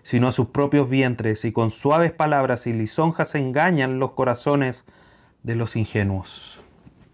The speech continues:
Es una realidad. Están inmiscuidos, involucrados, están dentro de las iglesias.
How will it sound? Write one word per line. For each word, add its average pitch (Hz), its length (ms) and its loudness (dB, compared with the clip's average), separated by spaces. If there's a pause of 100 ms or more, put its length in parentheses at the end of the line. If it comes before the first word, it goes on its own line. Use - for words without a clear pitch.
(1300)
Es - 120 -2
una 151 200 6
realidad. 139 640 2 (1400)
Están 156 480 2
inmiscuidos, 147 1000 2
involucrados, 135 1000 2
están 147 380 -2 (200)
dentro 151 680 2
de 127 80 0
las 117 260 -2
iglesias. 107 580 -4